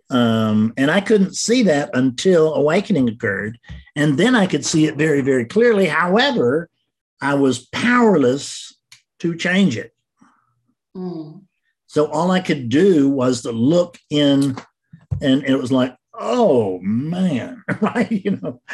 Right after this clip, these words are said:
Speaker 1: "Why did it do that? I know so much better than that." And the answer there is yes, conscious awakeness does, quote, "know better than that,"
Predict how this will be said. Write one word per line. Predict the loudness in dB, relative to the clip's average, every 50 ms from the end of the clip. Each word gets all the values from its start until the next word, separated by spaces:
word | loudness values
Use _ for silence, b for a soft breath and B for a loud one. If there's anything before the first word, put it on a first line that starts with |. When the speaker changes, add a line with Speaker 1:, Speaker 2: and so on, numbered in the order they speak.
| B B B B
Speaker 1:
"Why | 0 2 2 4 4 2 2 2 2 2 2
did | 4 2 2 2
it | -2 -2 0
do | 0 2 2 2 0 -2 0
that? | 2 2 2 2 2 0 0 -2
I | -2 0
know | 0 2 2 0
so | 0 -2 -4
much | -4 -4 -8 -10 -6
better | -2 -2 0 0 0
than | 0 -2 -8 -8 -6
that." | -8 -8 -8 -10 -12 -14 B B B B B B B B
And | 0 2 2
the | 2 0 -2 -2
answer | 0 0 0 0 -2 -4 -2 -2 0
there | 0 0 2 2 2 0
is | 0 0 0 0 0 -2 -4
yes, | -4 -2 0 2 2 2 2 0 -2 -4 -6 -8 -10 -12 _ _ _ _ _ _ _ _ _ _ -6
conscious | -2 0 0 0 0 2 2 0 0 2
awakeness | 0 -2 0 0 0 0 0 0 0 0 0 0 0 -2 -4 -4
does, | -4 -2 0 0 0 -2 -4 -6 -10 -16 -18 -16 -8
quote, | -4 -2 -2 -2 -2 -4 -2
"know | 0 2 2 2 2 2
better | 2 0 2 2 2 2
than | 2 2 2 2 2
that," | 0 -2 -4 -4 -6 -8 -10